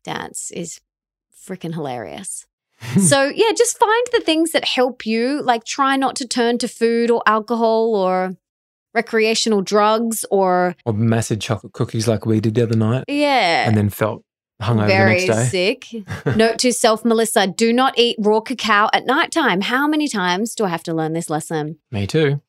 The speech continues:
Speaker 1: I was wide awake. Anyway, so find those things that really help you feel relaxed and do them,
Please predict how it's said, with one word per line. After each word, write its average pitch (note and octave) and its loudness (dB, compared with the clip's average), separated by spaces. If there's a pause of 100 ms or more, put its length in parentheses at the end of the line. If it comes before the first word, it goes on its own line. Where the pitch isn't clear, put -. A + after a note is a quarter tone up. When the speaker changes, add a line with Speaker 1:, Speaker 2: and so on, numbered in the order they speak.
(380)
Speaker 1:
I G3 -4
was D#3+ -4
wide D#3 2
awake. D3+ -6 (160)
Anyway, G#3+ 2
so C4 2
find D#4+ 2
those D#4+ 0
things C4 0
that G#3+ 2
really B3 0
help A3+ 0
you A3+ 0
feel A3+ 0
relaxed B3 -4
and A3+ 0
do A3+ -2
them, G#3 0